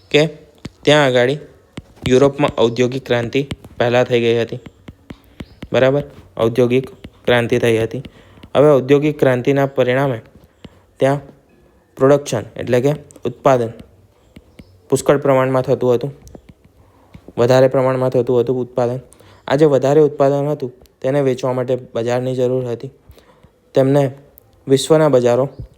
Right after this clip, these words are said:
બધા શોધ્યા. કયા કયા? તો અલગ અલગ બજારો તેમને પોતે જ કબજે કરેલા હતા, જેમ કે ભારતમાં ગુલામી કરાવતા હતા, ચીન પણ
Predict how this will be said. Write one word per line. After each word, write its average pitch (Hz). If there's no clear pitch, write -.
બધા 120
શોધ્યા. 127
કયા 139
કયા? 135
તો 147
અલગ 143
અલગ 151
બજારો 135
તેમને 135
પોતે 131
જ 139
કબજે 127
કરેલા 131
હતા, 127
જેમ 123
કે 131
ભારતમાં 123
ગુલામી 123
કરાવતા 120
હતા, 123
ચીન 143
પણ 143